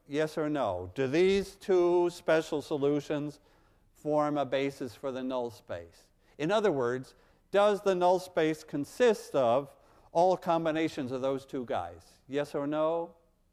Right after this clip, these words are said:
Yes. Yes. The null space is two-dimensional. The null space,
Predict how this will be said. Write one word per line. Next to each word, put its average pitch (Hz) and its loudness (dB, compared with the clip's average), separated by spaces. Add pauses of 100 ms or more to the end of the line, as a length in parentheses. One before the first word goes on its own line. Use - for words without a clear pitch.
(480)
Yes. - -6 (540)
Yes. 104 -12 (1500)
The 147 -2
null 233 4
space 143 0
is 139 4
two-dimensional. 107 -4
The 131 2
null 240 6
space, 165 0